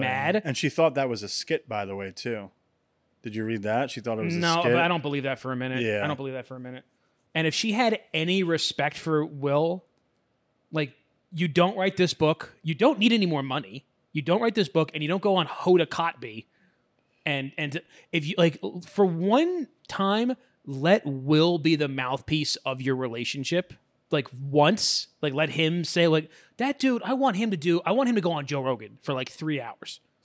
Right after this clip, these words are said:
Speaker 1: I would love Will Smith to go on and be like, "This is what's going on, man." Like, like, let us hear it from Will
Speaker 2: I
Speaker 1: because I
Speaker 2: could
Speaker 1: don't believe
Speaker 2: never.
Speaker 1: a single word she's saying.
Speaker 2: Do you think he would?
Speaker 1: I think if they, like, announce that they're actually getting divorced, I think, I mean, he, dude, he's gotta have had enough at this point.
Speaker 2: Yeah.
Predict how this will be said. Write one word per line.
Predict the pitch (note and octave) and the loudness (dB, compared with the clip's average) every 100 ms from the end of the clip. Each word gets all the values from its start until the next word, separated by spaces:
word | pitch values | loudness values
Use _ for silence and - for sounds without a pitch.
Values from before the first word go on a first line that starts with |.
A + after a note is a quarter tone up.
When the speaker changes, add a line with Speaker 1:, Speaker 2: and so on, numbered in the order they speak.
| _ - | _ -4
Speaker 1:
I | D3+ G3 | 0 2
would | G3 | 2
love | D#3+ E3 F3+ C#3+ A#2+ | -2 0 2 2 0
Will | B2 D#3 | 2 2
Smith | C#3+ D3+ | 4 0
to | C#3+ | 2
go | C#3 | 2
on | C3+ | 2
and | B2+ | 2
be | C3+ | 2
like, | C3 - _ _ _ - | 2 -2 _ _ _ -6
"This | E3 | 0
is | G#3 | 2
what's | G#3 - | 2 0
going | E3+ A3+ C4 | 2 6 6
on, | G3 | 6
man." | D3 F3 F3+ | 4 2 0
Like, | D3 | -2
like, | F3 D#3 | -2 2
let | F#3+ C#4+ | 6 6
us | D4+ | 4
hear | B3 B3+ | 2 0
it | G#3+ | 0
from | G3+ E3+ | -2 0
Will | D3+ E3 | 4 4
Speaker 2:
I | C3 | 4
Speaker 1:
because | C3 C3 | 0 0
I | |
Speaker 2:
could | F3+ | 0
Speaker 1:
don't | A#3 G#3 | 0 2
believe | G#3 G3+ | 2 0
Speaker 2:
never. | E3 | -2
Speaker 1:
a | |
single | - F#3 G3+ | -4 0 2
word | E3+ D#3+ | 2 0
she's | F3+ D#3+ | -4 -4
saying. | G3+ C3 | -4 -4
Speaker 2:
Do | |
you | B2 | -4
think | D3 B2 | -2 -2
he | C3+ | -2
would? | A#2 A2+ C#3 D#3+ D3 _ _ _ _ _ _ _ _ _ _ _ - | -2 0 0 -2 -10 _ _ _ _ _ _ _ _ _ _ _ -2
Speaker 1:
I | A#3 | 0
think | E4 A#3+ | 2 0
if | D#3+ | 2
they, | F#3 | 4
like, | F#3+ D#3+ | 6 4
announce | D3+ D3 D3+ | 2 -2 -4
that | C#3 | -4
they're | C#3+ | -2
actually | C#3+ - D3 | -2 -2 -2
getting | D3 C#3 | 0 0
divorced, | C3 A2 B2 D3 E3+ - - - _ | -4 -6 -2 -2 -2 -8 -14 -18 _
I | C3 C3+ | -12 -10
think, | D#3+ D3 | -8 -6
I | |
mean, | D#3+ E3 | -4 -4
he, | D#3 F3 | -6 -6
dude, | G3 | -2
he's | E3+ E3 | -2 -2
gotta | A3+ D3 | -4 -6
have | |
had | A#2 B2+ | -6 -8
enough | A2 A2+ A2 | -8 -14 -14
at | - | -14
this | A2+ | -12
point. | - A#2+ A#2 _ _ C3+ | -10 -10 -10 _ _ -8
Speaker 2:
Yeah. | A2 G#2 G2 F#2+ | -4 -2 -4 -8